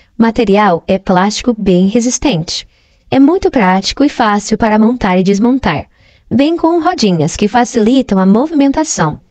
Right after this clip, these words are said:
Para limpar, pode ser lavado com água e detergente. Existem vários formatos e várias cores.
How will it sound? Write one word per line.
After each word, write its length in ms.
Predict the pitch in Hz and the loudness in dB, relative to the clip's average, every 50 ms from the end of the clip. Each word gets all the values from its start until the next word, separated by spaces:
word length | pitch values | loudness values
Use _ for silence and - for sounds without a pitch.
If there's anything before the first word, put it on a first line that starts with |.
| _ _ _ _ _ _ _ _ | _ _ _ _ _ _ _ _
Para 200 | - 311 349 320 | -4 -2 0 0
limpar, 520 | 208 185 185 180 - 226 208 190 165 160 | 0 -2 -4 -2 -2 0 0 0 0 -2
pode 300 | - - 226 240 233 247 | -2 -2 -2 0 0 0
ser 360 | 240 - - 240 233 233 233 - - | -2 -2 -2 -2 0 0 -2 -2 -2
lavado 420 | 196 202 202 185 196 185 180 180 | -2 -2 0 0 0 0 -2 -2
com 280 | 170 - 247 269 269 240 | -2 0 2 4 4 4
água 440 | 202 226 254 285 269 220 202 208 190 - | 2 0 0 -2 -2 -2 -2 -2 -2 -2
e 120 | - 190 196 | -2 -2 0
detergente. 840 | 190 208 202 - 226 247 247 226 202 175 151 151 - - - - - - _ _ _ _ _ _ _ _ _ _ | 0 -2 -2 0 0 0 2 2 0 -2 -2 -6 -8 -8 -8 -8 -8 -10 _ _ _ _ _ _ _ _ _ _
Existem 640 | - 240 262 247 226 269 262 - - 269 262 262 254 | -2 0 0 2 0 0 0 0 0 0 2 2 2
vários 300 | 220 214 196 202 214 - | 2 2 2 0 0 -2
formatos 800 | - 262 262 277 285 285 277 262 240 240 - - 175 - - - | -2 -2 0 0 2 2 2 0 -2 -2 -4 -6 -6 -6 -4 -4
e 80 | - | -2
várias 300 | 208 190 190 190 208 208 | 0 0 0 0 -2 -4
cores. 560 | - - 294 302 277 214 160 - - - - | -2 -2 0 0 2 0 -2 -4 -8 -10 -14